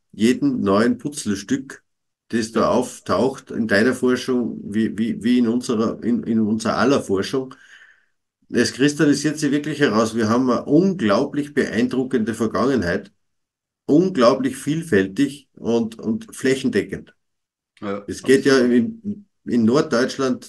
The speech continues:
Speaker 1: zum Teil bis in die Unterwasserarchäologie, wo Dinge entdeckt wurden, die immer noch auf eine Erklärung warten.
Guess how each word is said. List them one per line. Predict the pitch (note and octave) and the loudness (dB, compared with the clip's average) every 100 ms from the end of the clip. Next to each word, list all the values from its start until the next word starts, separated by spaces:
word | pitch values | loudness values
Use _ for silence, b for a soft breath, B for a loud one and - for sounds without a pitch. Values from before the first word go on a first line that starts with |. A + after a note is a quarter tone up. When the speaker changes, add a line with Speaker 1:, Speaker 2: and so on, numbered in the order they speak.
| - | -4
Speaker 1:
zum | B2 | -2
Teil | A2 A2 B2 | 2 2 2
bis | B2+ A#2 | 0 -2
in | C3 | -2
die | A2+ A2+ | 0 -2
Unterwasserarchäologie, | A#2 G#2+ G2 A2+ A#2+ - - G2+ G2 F#2+ A#2 - B B B B B - | 0 -2 -2 0 0 0 -2 -2 -2 -2 -6 -6 B B B B B -2
wo | A2 | 0
Dinge | A2 B2 C3+ A#2 | 4 4 4 4
entdeckt | A2 A2 A2 - | 2 0 0 0
wurden, | C3+ A#2 A2+ | 2 2 2
die | A#2+ B2 | 2 2
immer | - A#2+ C3 | 2 0 2
noch | A2 G#2 | 2 0
auf | G#2+ A2 | -4 -2
eine | G#2 F#2 | -2 -2
Erklärung | G2+ G2+ G2 G#2 A#2 A#2 - E2+ | -4 -4 0 2 2 0 -4 -6
warten. | E2+ G#2 B2 C3 - | -4 -4 -2 -4 -4